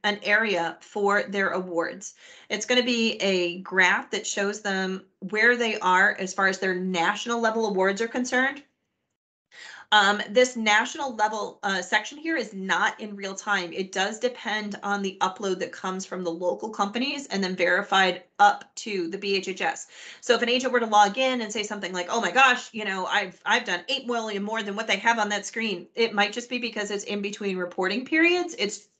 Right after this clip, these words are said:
totally okay. Um, so just so you know that that's there. Um, awards, however, does have things like awards criteria, like how much more do I have to reach in order to make it to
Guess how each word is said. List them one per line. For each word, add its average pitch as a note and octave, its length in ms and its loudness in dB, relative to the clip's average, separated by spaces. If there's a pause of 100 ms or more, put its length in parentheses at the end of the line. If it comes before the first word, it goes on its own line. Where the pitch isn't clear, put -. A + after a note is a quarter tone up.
(100)
totally F#3+ 400 2
okay. F#3 420 0 (400)
Um, F#3+ 420 6 (1000)
so - 320 -8 (160)
just G3 200 -2
so G3+ 60 -2
you G3+ 120 0
know F#3 100 2
that - 160 -6
that's F3+ 180 -4
there. G3+ 460 -2 (640)
Um, A3 320 8
awards, B3 460 4
however, A3 380 -2
does A3 480 2
have A3+ 200 -2
things G3+ 280 -8
like F#3+ 180 -4
awards F3+ 360 -4
criteria, D4 800 2
like F3+ 140 -6
how - 200 -4
much C4+ 200 -2
more B3 140 0
do A#3 80 2
I G#3+ 80 6
have A3 200 4
to G#3 100 -8
reach A3+ 260 -4
in G3 60 -10
order F#3+ 160 -2
to F#3+ 120 -6
make G3+ 220 -2
it - 140 -2
to G3+ 280 0